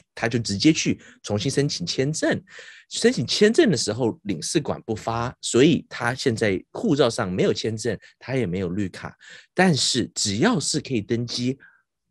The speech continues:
到了机场，你只要有用你的 A number，你绿卡的号码，跟海关沟通说，“我申请了放弃绿卡，但是我还是，还没有正式的放弃掉，那我可以当场在你面前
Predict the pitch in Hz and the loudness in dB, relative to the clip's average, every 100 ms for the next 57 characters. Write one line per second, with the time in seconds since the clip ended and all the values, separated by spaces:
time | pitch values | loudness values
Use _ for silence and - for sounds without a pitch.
0 | _ - 247 110 92 120 147 120 80 67 | _ 0 2 2 2 0 0 -4 -10 -8
1 | 135 - 113 135 90 123 127 90 85 - | -6 0 2 4 2 0 0 -2 -4 -2
2 | 123 139 139 151 113 90 95 233 180 - | -2 0 0 0 0 0 0 0 0 -4
3 | - 78 - 131 90 82 - - - _ | -10 -12 -6 -4 -4 -6 -16 -20 -20 _
4 | 202 214 247 - 92 - 107 104 107 110 | 4 4 2 -4 -8 -4 -2 2 4 4
5 | 107 107 - 127 123 - - - 107 95 | 0 -4 0 0 0 -4 -20 -6 2 2
6 | 92 - 180 277 - 113 90 123 107 - | 2 0 0 2 0 -2 -2 -4 -4 -4
7 | 117 98 92 117 123 110 90 - 92 110 | -2 -4 -4 -6 -4 -2 -2 -2 -4 -4
8 | - - 104 147 113 113 185 151 - 123 | -6 -4 0 4 2 4 2 4 2 2
9 | 98 76 - - _ - 160 113 - 110 | 0 -4 -8 -20 _ -4 0 0 0 0
10 | 104 98 80 _ _ _ 156 123 104 - | 2 0 0 _ _ _ 0 2 2 2
11 | 143 117 180 208 339 - 98 73 - 151 | 0 2 2 2 0 -4 -6 -10 -2 0
12 | 120 80 208 180 110 85 | 0 0 0 0 -2 -6